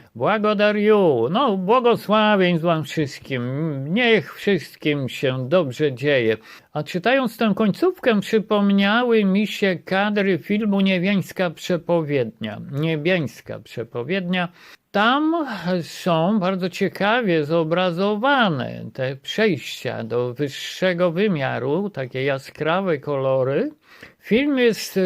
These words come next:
godny polecenia, on wisi cały czas tutaj na YouTube, nie jest długi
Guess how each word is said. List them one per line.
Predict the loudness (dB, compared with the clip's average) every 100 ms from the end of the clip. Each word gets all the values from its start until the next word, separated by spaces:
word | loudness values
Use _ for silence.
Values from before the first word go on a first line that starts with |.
| 0
godny | 2 0 2 0
polecenia, | 0 0 0 -2 -2 0 0 -2 -2
on | 0 2 2
wisi | 0 -2 -2 -2
cały | -2 0 0 -2
czas | -2 -4 -2
tutaj | -4 -2 0 0
na | 2
YouTube, | 2 0 -2 -2 0 0 -2 -6
nie | -2
jest | 0 0 -4 -4 -4
długi | -2 0 0 0 -2 -2 -2